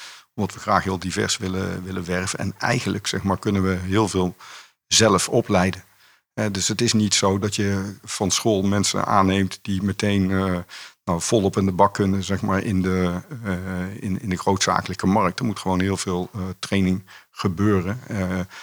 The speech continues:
en dat kan eigenlijk dus met, eh, dat kan heel breed. Hè, dus, eh, dus jong talent, zou ik zeggen, zijn, eh, mensen die in, eh, die beginnen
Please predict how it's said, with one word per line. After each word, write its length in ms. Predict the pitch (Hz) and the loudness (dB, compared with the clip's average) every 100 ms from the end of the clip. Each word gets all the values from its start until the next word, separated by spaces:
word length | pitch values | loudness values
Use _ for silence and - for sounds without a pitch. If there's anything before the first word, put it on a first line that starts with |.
| - | -10
en 100 | - | 0
dat 140 | 98 - | 0 4
kan 220 | 98 98 | 4 4
eigenlijk 380 | 98 95 95 85 | 2 2 -2 -4
dus 160 | 92 | -6
met, 280 | - 95 - | -4 -4 -4
eh, 80 | 92 92 98 | -6 -6 -6
dat 120 | 90 | -8
kan 160 | 101 98 | 0 2
heel 140 | 92 | 2
breed. 360 | 82 82 107 - _ - - - _ 120 | 0 2 0 -2 _ -20 -20 -20 _ -8
Hè, 60 | |
dus, 260 | 104 90 - | -6 -6 -4
eh, 220 | 107 98 95 | -4 -4 -6
dus 240 | 127 104 | -6 -4
jong 220 | 110 113 104 | 2 2 4
talent, 320 | 104 117 - | 4 4 4
zou 220 | - 107 | 4 4
ik 80 | 90 | 2
zeggen, 340 | 113 98 110 | 0 0 0
zijn, 280 | 110 98 98 | 2 2 4
eh, 160 | 98 95 | 4 2
mensen 360 | 95 101 - | 2 2 0
die 160 | 98 95 | 0 0
in, 140 | 92 | 0
eh, 60 | 92 92 92 | 0 -2 -4
die 100 | 95 | -2
beginnen 400 | 95 104 101 | 0 2 2